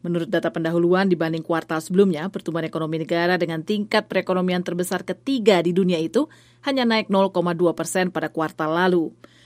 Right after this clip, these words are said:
Pertumbuhan ekonomi triwulan mencapai puncaknya pada kuartal pertama tahun dua ribu enam belas,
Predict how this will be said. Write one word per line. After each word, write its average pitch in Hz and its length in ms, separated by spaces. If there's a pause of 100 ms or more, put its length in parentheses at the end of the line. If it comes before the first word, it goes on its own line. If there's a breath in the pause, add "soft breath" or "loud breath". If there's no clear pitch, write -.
(180 loud breath)
Pertumbuhan 247 640
ekonomi 220 400
triwulan 196 480
mencapai 180 400
puncaknya 170 560
pada 165 160
kuartal 160 480
pertama 170 400
tahun 175 160
dua 170 160
ribu 165 240
enam 175 160
belas, 170 240